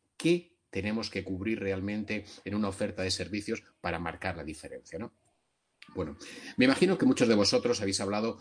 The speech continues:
o habéis escuchado del concepto buca. Para, para todos aquellos que, que estéis menos familiarizados, permitidme un segundo para, para refrescaros.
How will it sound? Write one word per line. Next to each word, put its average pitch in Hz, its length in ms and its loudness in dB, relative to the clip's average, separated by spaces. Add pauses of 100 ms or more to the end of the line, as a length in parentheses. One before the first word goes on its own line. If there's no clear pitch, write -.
(160)
o - 40 -4
habéis 95 180 -2
escuchado 107 540 -4 (100)
del 98 200 -2
concepto 98 580 -4
buca. 85 480 -10 (420)
Para, 117 200 -2
para 120 180 -2
todos 170 220 -2
aquellos 147 340 -2
que, 117 160 -4
que 117 80 -6
estéis 113 220 -4
menos 107 220 -4
familiarizados, 101 500 -4
permitidme 110 500 -2
un 139 80 -2
segundo 123 400 -6
para, 85 260 -6 (260)
para 95 180 -2
refrescaros. 87 640 -8